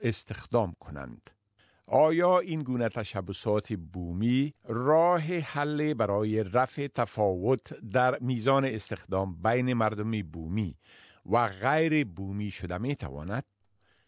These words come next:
میکایلا جید، ستارهٔ درخشانی در بین مبتکرین شغل و تجارت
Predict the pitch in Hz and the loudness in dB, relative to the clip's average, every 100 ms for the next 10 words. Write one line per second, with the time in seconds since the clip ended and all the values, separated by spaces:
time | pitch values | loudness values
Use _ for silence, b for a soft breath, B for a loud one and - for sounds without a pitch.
0 | - 127 160 160 - 156 160 156 156 139 | -8 -2 0 -2 0 2 4 2 2 0
1 | 87 113 113 127 - - b b b b | -4 -4 -2 -2 -6 -20 b b b b
2 | - 160 165 165 170 170 139 127 117 - | -2 0 2 4 4 2 0 -2 -2 0
3 | 147 104 92 98 113 127 135 135 131 - | 0 0 -2 0 0 2 0 0 -2 -4
4 | 131 - 135 135 135 139 131 - 139 117 | -10 -6 -4 -2 0 0 -2 -4 -6 -2
5 | 143 131 120 123 90 90 90 95 - - | 2 2 0 -4 -4 -4 -4 -6 -8 -4